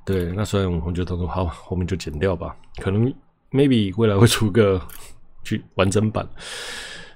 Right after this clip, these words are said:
所以啊，最后两人的对话我都觉得超多余，我根本就看不下去了，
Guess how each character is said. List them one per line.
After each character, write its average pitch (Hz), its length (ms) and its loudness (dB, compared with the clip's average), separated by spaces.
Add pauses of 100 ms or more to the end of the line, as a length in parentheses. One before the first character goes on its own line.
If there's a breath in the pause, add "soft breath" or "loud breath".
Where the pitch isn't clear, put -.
(200)
所 165 180 6
以 131 60 10
啊， 98 180 4
最 147 180 8
后 135 140 10
两 90 160 4
人 90 160 2
的 90 560 0
对 113 100 6
话 104 80 8
我 87 60 4
都 90 100 2
觉 87 200 2
得 85 180 -4
超 101 200 -2
多 101 180 4
余， 87 80 2
我 80 80 -4
根 85 100 -2
本 85 80 -2
就 82 60 -4
看 80 80 -6
不 82 60 -2
下 80 180 -2
去 82 220 -8
了， 82 100 -12